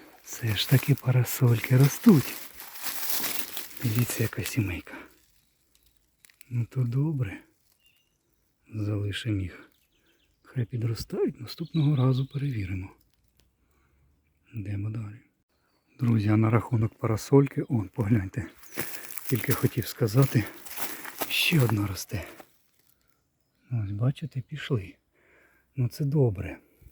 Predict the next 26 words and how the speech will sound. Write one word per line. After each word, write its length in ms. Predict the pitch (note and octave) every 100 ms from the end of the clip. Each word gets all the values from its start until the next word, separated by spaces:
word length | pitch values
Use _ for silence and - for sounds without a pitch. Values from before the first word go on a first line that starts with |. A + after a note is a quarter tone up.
| _ _ - - - _ _ _ -
Я 120 | G2+
хотів 300 | G#2 - G#2+
розповісти, 600 | A2 - A#2+ A2 - C#3
що 380 | - A#2 G2+ -
я 220 | A#2 A#2+
того 280 | - A#2+ C3+
року 220 | D3+ -
тільки 280 | A2 A#2 -
вперше 420 | A2 F3 C#3 - - _ -
спробував 600 | - - D#3 D#3 A2+ F#2+
парасольку. 640 | - C3 C3 - E2 - - - _ _ _ - - _ _ _ _ _ _
Так, 360 | G#2+ E2+ - -
і 100 | A2
вона 320 | G2+ G#2+ C3
мені 260 | D3 B2+ A2+
дуже-дуже 720 | G2+ B2+ B2 A2 A2+ G#2+ G#2+
зайшла. 460 | G2+ G2 - F#2 - - _ _ _ _ _ _ _ _ _ _ _ -
Да, 320 | G2 G2 F2+
я 200 | F2 G2+
її 200 | F2 F2
обсмажив 680 | E2 - A2 D#3+ E3+ D3 A2
у 20 |
клярі, 580 | - B2 C3+ A#2 F#2+ -
дуже 280 | G#2+ A#2+ A#2
смачненький 680 | - A#2+ - A#2 G2+ - E2+
гриб. 240 | G2+ D3+